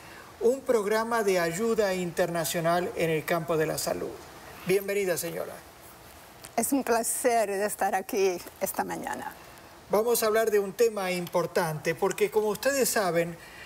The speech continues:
Speaker 1: no hay don más <clears throat> valioso que la salud. No hay dinero en el mundo que pueda comprarla. Y desde nuestros comienzos como movimiento religioso,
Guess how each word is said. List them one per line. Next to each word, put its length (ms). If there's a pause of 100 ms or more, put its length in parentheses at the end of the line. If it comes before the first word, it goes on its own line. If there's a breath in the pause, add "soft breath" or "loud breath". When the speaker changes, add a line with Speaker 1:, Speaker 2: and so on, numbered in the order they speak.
(180 loud breath)
Speaker 1:
no 360
hay 220 (160)
don 400
más 280
<clears throat> 20
valioso 580
que 140
la 160
salud. 420 (760 loud breath)
No 180
hay 100
dinero 520
en 80
el 100
mundo 580 (520 loud breath)
que 100
pueda 320
comprarla. 600 (840 loud breath)
Y 100
desde 260
nuestros 300
comienzos 580
como 340
movimiento 720
religioso, 760